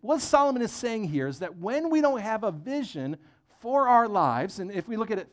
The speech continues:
physically, then over time, we just kind of drift. We just kind of gravitate towards what culture is or what things always are like. In other words,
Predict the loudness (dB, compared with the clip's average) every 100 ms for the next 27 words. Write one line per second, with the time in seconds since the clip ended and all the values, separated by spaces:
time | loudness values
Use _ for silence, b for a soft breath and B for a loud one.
0 | -6 -4 -2 -4 -4 -4 -6 b b b
1 | b _ _ -8 -4 0 2 2 0 -6
2 | -6 -2 0 0 -4 -6 -12 -8 -4 -4
3 | -4 -6 -4 0 0 0 -6 -20 _ _
4 | _ -4 -4 -4 -6 -2 2 2 0 b
5 | b -16 -8 -4 0 0 -2 -4 -4 -2
6 | -2 0 2 -2 b b -4 -4 -4 2
7 | 4 4 -2 -6 -2 0 0 -2 -4 -8
8 | -8 -4 0 0 0 -2 -2 -4 0 2
9 | 4 4 2 4 4 4 2 -2 -4 -8
10 | B B -8 -4 -2 2 2 2 0 -2